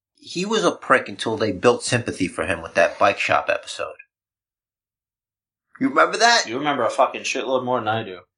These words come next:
Speaker 1: Yeah. The, I think the owner of the bike shop was
Speaker 2: I think they're all dead. Aren't they all dead?
Speaker 1: I think the, yeah,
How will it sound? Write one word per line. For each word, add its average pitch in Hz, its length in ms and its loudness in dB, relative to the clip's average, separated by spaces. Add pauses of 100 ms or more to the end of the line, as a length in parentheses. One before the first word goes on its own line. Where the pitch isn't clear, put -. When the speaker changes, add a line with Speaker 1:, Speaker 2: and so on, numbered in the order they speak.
(120)
Speaker 1:
Yeah. 95 380 4 (960)
The, 110 320 2
I 107 80 0
think 143 260 -2
the 135 80 4
owner 135 220 6
of 123 100 6
the 113 80 2
bike 120 300 4
shop 101 360 2
was 82 320 -6 (1040)
Speaker 2:
I 123 80 -4
think 208 200 -4
they're 147 120 -10
all 139 160 -10
dead. 117 160 -4
Aren't 110 240 -6
they 175 120 -6
all 151 160 -6
dead? 131 300 0 (1080)
Speaker 1:
I 123 100 -4
think 180 440 -2
the, 117 760 6 (300)
yeah, 117 160 -4